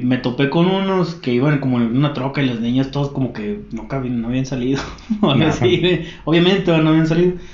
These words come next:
Speaker 1: Pero pues sí se veía así como que, "Ah, mira, qué vi-, y luego ese carro que está todo adornado, ya lo viste". Y, "Eh, pobre niño, pero qué chido". <laughs>
Speaker 2: Ah, pues sí.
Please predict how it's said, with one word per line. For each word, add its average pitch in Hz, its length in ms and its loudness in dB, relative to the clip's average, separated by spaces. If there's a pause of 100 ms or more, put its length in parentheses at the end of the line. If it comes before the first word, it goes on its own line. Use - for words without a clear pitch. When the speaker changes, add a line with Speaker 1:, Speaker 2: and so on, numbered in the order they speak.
(220)
Speaker 1:
Pero 113 280 0
pues 113 160 -2
sí 113 100 -6
se 127 100 -4
veía 120 180 2
así 117 140 -4
como 120 240 -2
que, 107 320 -10 (760)
"Ah, 220 280 2
mira, 240 400 4
qué 226 100 0
vi-, 226 200 4
y 147 160 4
luego 190 200 2
ese 226 180 -2
carro 226 340 0
que - 60 -10
está 208 180 -6
todo 247 160 0
adornado, 208 560 0
ya 208 80 6
lo 208 80 4
viste". 202 280 0
Y, 123 40 0
"Eh, 104 100 -6 (440)
pobre 120 200 -4
niño, 120 300 -2
pero 104 160 -8
qué - 120 -14
chido". - 240 -12 (320)
<laughs> 170 440 0 (500)
Speaker 2:
Ah, 131 220 -2
pues - 120 -10
sí. - 140 -18